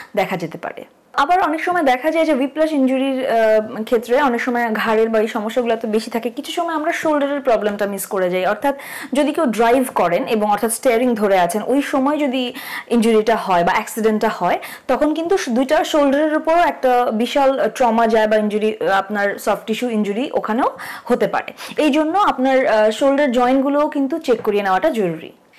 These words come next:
এবার আসুন একটু জেনে নিই যে whiplash injury হলে আমরা কিভাবে এটা বাসায় কিছুটা take care করতে পারবো।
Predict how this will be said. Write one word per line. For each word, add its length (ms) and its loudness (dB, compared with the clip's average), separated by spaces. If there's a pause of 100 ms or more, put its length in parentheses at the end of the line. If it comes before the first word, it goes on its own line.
(140)
এবার 220 2
আসুন 240 0
একটু 200 -2
জেনে 200 2
নিই 140 2
যে 120 2
whiplash 360 0
injury 260 0
হলে 320 2
আমরা 260 0
কিভাবে 420 0
এটা 160 0
বাসায় 420 0 (160)
কিছুটা 240 -4
take 180 -4
care 180 0
করতে 260 -6
পারবো। 320 -10